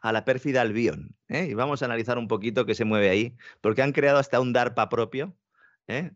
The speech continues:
Bueno, yo creo que ya lo tenían en marcha, lo que pasa es que le habrán puesto ahora el nombre, hablaremos de esto.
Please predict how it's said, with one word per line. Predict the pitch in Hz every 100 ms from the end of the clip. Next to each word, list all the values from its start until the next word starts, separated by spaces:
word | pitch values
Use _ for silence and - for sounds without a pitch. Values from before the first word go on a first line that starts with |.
| _ _ _
Bueno, | 92
yo | 80
creo | 95 104
que |
ya | 82
lo | 87
tenían | 92 92
en | 78
marcha, | 98 113 -
lo | 82
que | 82
pasa | 90
es | 95
que | 101
le |
habrán | 92 104 98
puesto | 98 98 92
ahora | 95
el | 90
nombre, | 92 95 113
hablaremos | 107 95 107 104 -
de | 104 98
esto. | 98 - 175